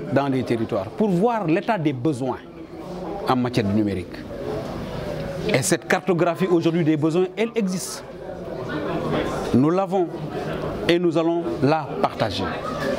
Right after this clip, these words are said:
Après cela, nous allons définir des perspectives. Des perspectives comme par exemple la case numérique. Nous voulons implanter des cases numériques partout dans le Sénégal.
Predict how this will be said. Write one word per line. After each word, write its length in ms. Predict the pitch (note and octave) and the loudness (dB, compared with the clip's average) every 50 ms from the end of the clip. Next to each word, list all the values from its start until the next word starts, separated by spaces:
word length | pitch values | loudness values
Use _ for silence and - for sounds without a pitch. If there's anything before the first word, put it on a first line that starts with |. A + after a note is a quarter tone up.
| - - - | -2 0 2
Après 340 | G#3+ B3 E3 A#3+ A#3+ B3 A3 | 0 2 2 2 2 2 2
cela, 340 | - B3 A#3 A3+ A3+ G#3 F#3 | 2 2 4 4 2 2 4
nous 180 | F3 F3 D#3+ | 2 4 4
allons 220 | E3+ F3+ F3 F3 E3+ | 4 4 4 2 2
définir 500 | D#3 C3+ E3+ F3 - F#3 F3+ F3+ F3+ E3+ | 4 4 2 2 4 2 4 4 4 4
des 140 | D#3 D3+ C#3+ | 4 2 0
perspectives. 600 | C#3+ - D3+ C#3 - - C3+ - - C3+ A#2 G2+ E2+ - - - - - - - - - - | 0 0 -4 -2 -2 -6 -6 -4 -2 -2 -2 -2 -4 -6 -8 -8 -10 -8 -10 -10 -10 -2 2
Des 100 | F#3 C#4 | 2 2
perspectives 720 | C#4+ G3+ C4+ B3 - - A#3 A3 E3 - G#3 G3 D#3 A2+ - | 4 4 2 2 4 2 0 0 2 2 2 2 2 2 2
comme 200 | - E3+ D#3 C#3 | 2 2 2 2
par 120 | E3 D#3 | 0 0
exemple 320 | D3+ C#3 D#3+ E3+ E3+ E3+ | 2 2 0 2 2 4
la 140 | F3 F#3 F3+ | 2 2 2
case 280 | E3+ F3+ - G3+ F#3+ F3 | 0 0 0 0 0 0
numérique. 460 | F3 F3+ F3+ E3+ E3+ D#3 C3 - - - - - - - - - - - - - - - - - - - | 0 2 2 2 2 0 -2 -6 -10 -14 -14 -16 -16 -14 -14 -14 -12 -12 -10 -10 -10 -12 -12 -10 0 4
Nous 120 | C#3 E3 F3 | 4 4 6
voulons 420 | D3+ D#3 F3 F#3+ A3+ B3+ C4 - - | 6 4 4 4 4 2 0 0 0
implanter 800 | - A#3+ B3+ A3 F#3 - F#3+ F3+ E3 D#3+ D#3+ - G3+ A3 A3+ A#3 A#3 - - - - - - - - | 0 2 2 2 2 2 2 2 2 2 2 2 2 2 2 0 -4 -8 -14 -14 -14 -16 -16 -12 0
des 220 | - D3+ G3 A3 - | 2 4 4 4 2
cases 320 | G#3+ - A#3+ A#3 G3+ D#3+ | 0 0 2 2 4 4
numériques 340 | F3+ G3+ F#3+ G3 F#3+ F#3 - - - - - | 4 4 4 4 2 0 -2 -6 -12 -2 0
partout 400 | - A3+ - - - A#3 A#3 A3 | 0 0 0 0 2 2 4 4
dans 120 | F#3+ F3+ E3 | 4 2 2
le 80 | D#3+ | 2
Sénégal. 380 | D3 - C3 A2+ G#2+ G2+ G2 E2+ | 0 0 -2 -4 -2 -4 -6 -8